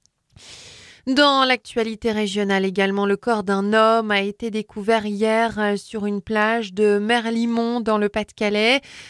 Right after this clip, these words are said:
Ce sont les policiers qui sont tombés sur ce corps alors qu'ils patrouillaient. Le corps se trouvait pas loin de la base nautique. Une enquête est en cours en recherche des causes de la mort. Une autopsie, euh, doit être, euh, pratiquée rapidement.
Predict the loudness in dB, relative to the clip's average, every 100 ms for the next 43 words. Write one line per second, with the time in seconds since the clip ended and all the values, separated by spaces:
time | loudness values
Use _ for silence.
0 | -20 -4 -2 -2 -2 0 2 2 2 2
1 | 0 0 -6 -4 0 0 0 -6 -12 -10
2 | -8 -6 -6 -4 -2 0 -2 -4 -10 -6
3 | -6 -4 2 4 4 2 -2 -4 -6 _
4 | -8 -4 -2 -2 -6 -8 -8 -6 -4 -4
5 | -4 -6 -6 -8 -10 -10 -10 -6 -4 -4
6 | 0 0 0 -2 -2 -2 0 0 0 -2
7 | -4 -4 -6 -10 -2 -2 -2 -8 -18 -8
8 | 0 4 4 2 0 0 -6 -6 -2 -2
9 | -2 -4 -4 -4 -2 -2 0 -2 0 -2
10 | -2 -4 -2 -2 -2 -4 -2 -2 0 0
11 | -2 0 2 2 2 0 -6 -16 -4 -2
12 | -2 -4 -8 -10 -8 -4 0 2 0 -2
13 | -4 -4 -4 -8 -8 -4 -2 0 -2 -4
14 | -4 -6 -8 -10 -8 -4 -2 -4 -6 -6
15 | -4 -8